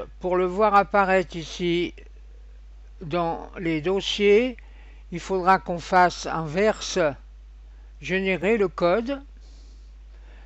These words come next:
Et vous voyez que là, il y a un dossier qui vient de se créer. Et dans le dossier,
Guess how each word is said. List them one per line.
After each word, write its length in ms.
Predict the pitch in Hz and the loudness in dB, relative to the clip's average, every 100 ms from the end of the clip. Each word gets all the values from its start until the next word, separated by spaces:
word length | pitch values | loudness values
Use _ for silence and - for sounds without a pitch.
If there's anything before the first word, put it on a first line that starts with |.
| - - - - | -20 -20 -20 -12
Et 60 | 147 | -6
vous 80 | |
voyez 300 | 151 180 202 | -2 2 4
que 140 | 196 185 | 4 0
là, 380 | 160 180 180 - | 2 4 2 0
il 80 | |
y 80 | 165 | -4
a 80 | 165 | -2
un 180 | 156 160 | -2 -2
dossier 600 | 208 226 - 220 208 196 | -2 -2 -2 0 0 0
qui 140 | 175 | -4
vient 320 | 147 170 170 | -4 -2 -4
de 80 | 160 | -4
se 120 | - | -6
créer. 640 | 170 - 185 196 240 285 262 - - - - - - - - - - - - - - - - - - - - | -8 -6 -2 0 0 -2 -6 -12 -20 -20 -20 -20 -20 -20 -20 -20 -20 -20 -20 -20 -20 -20 -20 -20 -20 -14 -6
Et 120 | 165 | -4
dans 180 | 160 220 | 0 2
le 140 | 208 | 2
dossier, 600 | 165 160 151 - 208 262 | 0 -2 -2 0 0 0